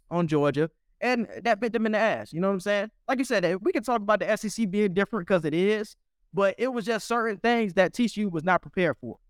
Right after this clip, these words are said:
And I think one thing about T C U, they were kinda smelling themselves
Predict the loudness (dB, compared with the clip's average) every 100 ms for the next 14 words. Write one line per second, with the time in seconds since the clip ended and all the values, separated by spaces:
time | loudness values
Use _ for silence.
0 | _ _ -2 0 0 0 0 0 0 0
1 | -2 0 0 0 -2 -2 -2 0 0 0
2 | -6 -6 -6 -6 -2 -2 0 -2 0 0
3 | -2 -6 -2 0 2 0 -2 -4 -4 -2
4 | 0 -2 -6